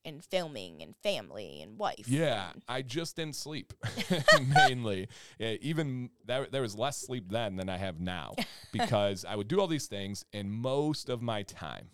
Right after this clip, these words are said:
Speaker 2: most of my time, especially once we got the studio, was spent working on the channel at night. Like, literally, and this is far less now today,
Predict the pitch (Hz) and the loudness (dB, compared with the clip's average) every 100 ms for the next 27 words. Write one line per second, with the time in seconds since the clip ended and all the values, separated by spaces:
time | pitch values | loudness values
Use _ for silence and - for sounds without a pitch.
0 | _ 131 147 143 120 95 87 65 87 - | _ 0 0 0 -4 -4 -8 -10 -10 -10
1 | - - 143 135 110 110 101 98 101 92 | -8 -4 -4 -4 -4 -2 -2 -4 -6 -6
2 | 85 92 - - 95 120 185 240 - - | -8 -8 -8 -8 -6 -2 -2 -2 -8 -20
3 | - - 113 110 - _ _ - - 131 | -18 -2 0 0 -10 _ _ -12 -4 -4
4 | 92 107 110 131 123 127 123 135 131 135 | 0 0 0 -4 -2 -2 -4 -4 -2 -2
5 | - - 101 101 85 50 _ _ 110 92 | -2 -8 -8 -6 -6 -8 _ _ -4 -4
6 | - 110 135 175 185 175 151 113 117 - | -10 -4 2 2 4 4 4 0 -2 -4
7 | 131 101 - 123 120 113 95 104 - 101 | -6 -8 -4 2 2 2 -2 -4 -6 -6
8 | 98 104 104 87 117 | -6 -6 -6 -4 -4